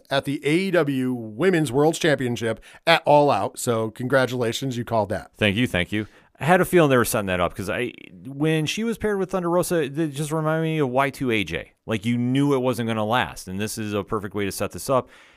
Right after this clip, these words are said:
Speaker 2: Obviously, they went a real roundabout way to get here, but I'm happy with this, and I'll make the early prediction now. I knew.
Speaker 1: Uh, that's, I think that's the only way you can. Once again, we'll be talking about that show next week to preview it, but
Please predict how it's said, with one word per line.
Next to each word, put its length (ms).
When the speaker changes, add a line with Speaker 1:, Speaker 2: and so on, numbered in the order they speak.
Speaker 2:
Obviously, 880
they 440
went 180
a 100
real 500
roundabout 420
way 120
to 100
get 200
here, 100
but 140
I'm 120
happy 260
with 120
this, 200
and 220
I'll 320
make 180
the 120
early 160
prediction 340
now. 180
I 140
knew. 300
Speaker 1:
Uh, 280
that's, 280
I 80
think 140
that's 120
the 80
only 120
way 100
you 60
can. 380
Once 180
again, 160
we'll 100
be 60
talking 240
about 160
that 160
show 120
next 380
week 160
to 80
preview 400
it, 100
but 220